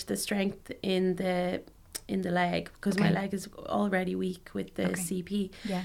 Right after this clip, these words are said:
Speaker 1: Um, but, you know, other than that, it's just like, "We'll see you in a year, we'll see you in a year, we'll see how you get on."
Speaker 2: Okay.
Speaker 1: Um, and then it was kind of,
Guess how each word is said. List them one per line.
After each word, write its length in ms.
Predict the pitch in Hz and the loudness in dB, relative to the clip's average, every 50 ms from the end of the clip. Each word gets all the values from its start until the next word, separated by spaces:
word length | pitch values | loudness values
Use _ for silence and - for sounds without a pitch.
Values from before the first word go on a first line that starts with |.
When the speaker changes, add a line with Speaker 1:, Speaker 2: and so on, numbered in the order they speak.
| 170 - | -4 0
Speaker 1:
Um, 420 | - 202 196 190 190 185 185 180 | 2 4 4 4 4 4 2 2
but, 380 | 180 196 190 180 175 - - - | 4 4 2 2 2 -2 -2 2
you 140 | 220 214 | 4 6
know, 160 | 202 180 165 - | 6 6 6 4
other 240 | 208 208 214 226 | 4 4 6 6
than 160 | 214 208 202 196 | 6 8 8 8
that, 180 | 185 180 175 | 6 4 2
it's 140 | 180 170 - | 0 -4 -6
just 160 | 185 175 - | -6 -4 -2
like, 200 | 185 175 170 - | -2 -2 -2 -2
"We'll 100 | 180 - | -4 -6
see 140 | - - 170 | -4 -4 -4
you 100 | 160 82 | -2 -2
in 80 | - - | -2 -2
a 20 | |
year, 400 | - 180 214 247 254 247 247 240 | -2 0 2 2 2 2 2 2
we'll 100 | 220 214 | 0 0
see 120 | 214 - 170 | -2 -4 -4
you 80 | 160 | -4
in 60 | 156 156 | -4 -4
a 100 | 165 175 | -2 0
year, 300 | 196 214 208 208 208 185 | 2 2 4 4 2 0
we'll 100 | 190 185 | -2 -4
see 160 | - - 175 | -4 -4 -2
how 100 | 170 170 | -2 -2
you 120 | 175 175 | -2 0
get 160 | 170 175 170 | 0 0 0
on." 160 | 175 165 160 - - - - 220 | 0 0 -2 -4 -6 -6 -6 -4
Speaker 2:
Okay. 180 | 170 185 185 170 170 - - | -2 0 0 0 0 2 4
Speaker 1:
Um, 340 | 202 196 196 190 185 185 - | 6 6 6 6 4 2 2
and 200 | - 208 208 208 | 4 4 6 8
then 180 | 226 226 240 | 8 8 6
it 80 | 240 220 | 6 2
was 120 | - - | -2 -2
kind 280 | - - 240 220 214 214 | 0 2 4 6 6 6
of, 160 | 208 202 | 4 2